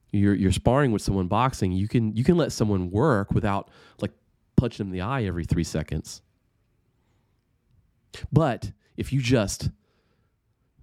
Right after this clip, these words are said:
just give it zero effort or whatever, you, you're coddling them. You're not giving them the effort that they need to then sharpen their spear against. Okay, so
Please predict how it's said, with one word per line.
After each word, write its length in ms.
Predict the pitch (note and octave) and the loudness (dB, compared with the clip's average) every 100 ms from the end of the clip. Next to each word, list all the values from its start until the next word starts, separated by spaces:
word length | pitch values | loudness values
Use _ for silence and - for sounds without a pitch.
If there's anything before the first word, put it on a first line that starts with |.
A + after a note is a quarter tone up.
| _ _ _ _ | _ _ _ _
just 280 | - F#2+ F2+ | -4 -4 0
give 200 | G#2 A2+ | 2 2
it 100 | G2 | 0
zero 360 | E2+ G2+ A2+ A2 | -2 0 2 0
effort 360 | G#2+ - A2 | -2 0 2
or 40 | F#2+ | 4
whatever, 420 | F#2+ G2+ B2 C3+ | 4 2 4 2
you, 200 | A2 A2+ | 2 0
you're 240 | A#2+ G#2 G2 | 2 2 2
coddling 480 | - G2+ G2+ F2+ | 2 2 4 0
them. 100 | E2 | 0
You're 120 | E2 F2+ | 0 0
not 260 | F#2 F#2 | -2 -2
giving 340 | F2 F#2 G2+ F2 | 0 2 2 0
them 320 | E2 D2+ D2+ - _ _ _ _ _ _ _ _ _ - _ | -2 -4 -8 -16 _ _ _ _ _ _ _ _ _ -20 _
the 140 | - D#2+ | -2 0
effort 360 | E2+ E2 D#2+ | 0 -2 -2
that 160 | F#2+ F2+ | -2 2
they 180 | F#2+ G2+ | 2 4
need 300 | F2+ E2+ D#2+ | 2 0 0
to 120 | F#2+ | 0
then 320 | D#2+ E2 D#2 - _ | 2 0 -2 -10 _
sharpen 420 | - A2 F#2 E2 | 0 2 2 -2
their 160 | E2+ F2 | -2 -2
spear 320 | - - D2 | -2 -4 -4
against. 520 | D2 C#2 C2+ - - - - - - _ _ _ _ _ _ - | -6 -6 -8 -8 -12 -12 -14 -18 -20 _ _ _ _ _ _ -8
Okay, 280 | F2+ D#2+ E2 | -4 -2 -2
so 320 | - G2+ F#2 | 2 2 2